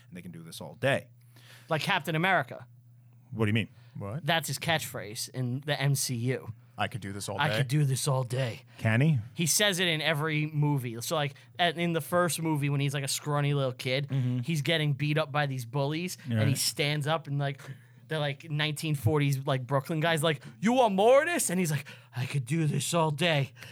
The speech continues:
Speaker 2: And then he becomes Captain America, and he says it again to the Nazis, and he says it in every, like, movie he's in.
Speaker 1: Uh-huh.
Speaker 2: "I
Speaker 1: Is it
Speaker 2: could"
Speaker 1: forced? Is it ever forced?
Speaker 2: It, it gets, it always kind of works,
Speaker 1: Mm-hmm.
Speaker 2: but they make a joke out of it in Endgame,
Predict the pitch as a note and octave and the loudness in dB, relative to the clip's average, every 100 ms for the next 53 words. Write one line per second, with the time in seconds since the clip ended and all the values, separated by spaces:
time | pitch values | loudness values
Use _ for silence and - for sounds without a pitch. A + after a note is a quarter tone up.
0 | - F3 F#3 F3+ E3+ D3+ F3+ D3+ F3 E3+ | -2 2 2 2 0 -2 -2 -2 0 0
1 | E3 D#3 D3 D3 D3 D3 C#3 - D3+ D3 | 0 0 2 2 2 -2 -2 0 0 2
2 | C#3+ C3+ C#3 C#3+ C3+ C3+ C3+ C#3 E3 - | 0 0 0 2 2 2 0 0 -6 -8
3 | - - F3 E3+ - G#3+ G3 F#3+ E3 D3+ | -12 -4 0 0 2 2 2 2 -2 -2
4 | D#3 D#3+ E3 F3 D#3+ D3 C#3+ C#3+ D3 D#3 | -2 -2 0 0 0 -2 0 0 2 2
5 | D#3+ F3+ F3 G#3+ A#3 C3+ B2+ A2 G#2+ - | 0 0 2 0 2 2 2 2 -2 -4
6 | B2+ B2+ C3+ - B2+ C#3+ - - - - | -2 0 0 2 2 2 0 -12 -20 -10
7 | A2+ A#2+ A#2 A2+ A#2 B2+ - - - - | -2 -2 -2 -4 -6 -6 -8 -14 -20 -20
8 | - - D4 - D4 A#3+ - - A#3+ B3 | -16 -2 -2 -2 -4 -4 -6 -2 0 0
9 | - - - - E4 E4 F#4 E4+ - C4 | -6 -12 -20 -4 2 4 4 2 0 0
10 | C4 G3+ D3 D3+ D#3 - - C#3 C3 B2 | 2 0 0 2 2 0 0 2 4 2
11 | A#2+ C#3+ F3 G3 F#3+ F3+ E3+ B2+ D3+ D#3+ | 0 2 4 6 4 2 0 2 4 4
12 | D3 E3 D#3+ D3 D3 C#3 C3 C3+ C3+ E3 | 4 2 4 2 2 0 0 -2 0 0
13 | E3 F3+ | 0 -2